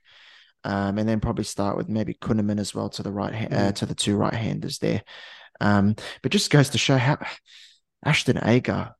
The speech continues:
Speaker 1: you know, he must be bowling terribly at training because he offers, he offers some, uh, batting cover there, and,
Speaker 2: Yeah.
Speaker 1: um, he was, he was the one originally picked in the tour, but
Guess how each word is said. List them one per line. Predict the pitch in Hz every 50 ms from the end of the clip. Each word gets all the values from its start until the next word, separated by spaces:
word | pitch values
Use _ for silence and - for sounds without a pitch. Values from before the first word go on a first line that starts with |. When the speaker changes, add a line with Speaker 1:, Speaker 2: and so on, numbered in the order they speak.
| _ _ _ _ _ -
Speaker 1:
you | 113
know, | 104 101
he | 110 123 131
must | 139 135 131 - -
be | - 117
bowling | 101 - 110 113 113 110 110 101
terribly | - - 120 113 117 113 104 101 104 -
at | -
training | - - 113 104 113 113 - - - - - _ _ _ _ _ _ _ _ _ -
because | - 92 - 123 120 107 98 - - - - - _ _ _ _ _ _ _ _ _ _ _ _ _ _ _ _ _ - 147
he | 151
offers, | 160 165 - - 175 143 123
he | 135 147 147
offers | 151 156 - 180 151
some, | - - 156 143 135 135 131 127
uh, | 123 120 120 117 117 113 113 107 104
batting | 104 107 120 120 127 123 123 120 113
cover | - 117 113 - 110 101
there, | 107 107 107 107 - -
and, | - 127 127 127 127 127
Speaker 2:
Yeah. | 165 190 170 113 123 120 117 117 117 117
Speaker 1:
um, | 113 107 120
he | 139 156
was, | 170 165 143 135
he | 143 151
was | 143 131
the | 135 131 123 120 135 135
one | 123 131 139 135 127
originally | 120 127 127 127 123 127 127 123 120
picked | - 135 131 -
in | 131 117
the | 117 110
tour, | - - 151 147 135 110
but | 90 117 117